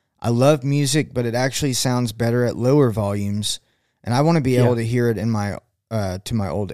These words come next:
Speaker 1: age.
Speaker 2: Absolutely. Um, you and I have played in bands.
Speaker 1: <laughs>
Speaker 2: We know that we've lost some hearing, and I was telling you the other day, I was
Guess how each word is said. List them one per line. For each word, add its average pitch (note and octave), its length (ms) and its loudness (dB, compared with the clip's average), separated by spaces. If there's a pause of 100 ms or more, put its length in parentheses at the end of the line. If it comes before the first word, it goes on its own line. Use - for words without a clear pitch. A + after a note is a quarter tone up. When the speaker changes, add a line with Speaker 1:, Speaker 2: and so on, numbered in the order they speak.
Speaker 1:
age. F#2+ 500 -6
Speaker 2:
Absolutely. A2 680 -2 (200)
Um, G#2+ 440 -2 (220)
you B2+ 220 2
and B2+ 100 2
I A#2 100 0
have A2 160 -4
played A2+ 200 0
in G#2 120 -4
bands. G2+ 680 -8
Speaker 1:
<laughs> A#2+ 40 0 (600)
Speaker 2:
We D#3 220 2
know C#3+ 520 6
that B2 100 -2
we've B2 240 -2
lost A2 320 -2
some A2+ 120 -8
hearing, A2 320 -6
and A2+ 80 -4
I A2+ 40 -4
was A2+ 120 -6
telling A#2+ 200 -6
you A2 120 -4
the A2 100 -4
other G#2+ 60 -6
day, G#2+ 280 -2
I G#2 80 -4
was - 260 -6